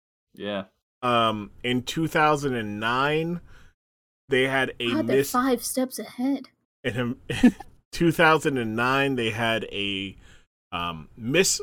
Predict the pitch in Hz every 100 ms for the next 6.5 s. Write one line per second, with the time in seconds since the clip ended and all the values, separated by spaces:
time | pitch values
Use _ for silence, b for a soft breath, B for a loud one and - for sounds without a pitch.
0 | - 151 - - 180 - 139 143 151 127
1 | 101 87 - 127 139 123 120 123 110 98
2 | 95 92 - - - - 123 - 131 104
3 | 196 202 131 120 - b b - - -
4 | - - - - - 131 143 135 127 143
5 | 202 208 202 196 139 190 214 175 190 180
6 | 160 151 165 151 151